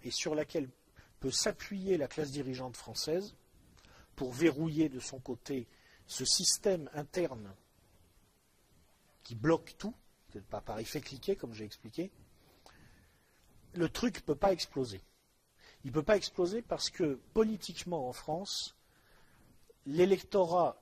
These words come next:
conservateur au mauvais sens du terme, c'est-à-dire celui qui veut en gros conserver ses petits sous, est majoritaire. D'abord parce qu'on est un pays de rentiers, comme j'ai expliqué, mais aussi parce qu'on est,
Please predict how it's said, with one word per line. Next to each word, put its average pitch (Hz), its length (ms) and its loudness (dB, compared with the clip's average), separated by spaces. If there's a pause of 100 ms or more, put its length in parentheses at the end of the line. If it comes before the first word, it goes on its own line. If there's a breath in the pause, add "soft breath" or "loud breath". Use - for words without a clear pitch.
conservateur 170 800 2
au 113 80 -4
mauvais 156 320 0
sens 151 280 -2
du 135 120 -12
terme, 175 300 0
c'est-à-dire 117 280 -6
celui 143 320 -4
qui 135 140 -12
veut 127 140 -4
en 120 100 -2
gros 123 220 -2
conserver 120 460 -6
ses - 140 -4
petits - 200 -12
sous, - 240 -4 (2000 soft breath)
est 208 140 4
majoritaire. 143 640 2 (1700 soft breath)
D'abord 117 300 -2
parce - 160 -6
qu'on 117 160 -6
est 110 60 -4
un 104 80 -4
pays 98 180 -8
de - 80 -12
rentiers, 123 400 -4
comme - 160 -14
j'ai 85 120 -14
expliqué, 190 400 -4 (800 loud breath)
mais 170 180 6
aussi 165 340 6
parce - 220 -2
qu'on 165 180 -8
est, 156 220 -4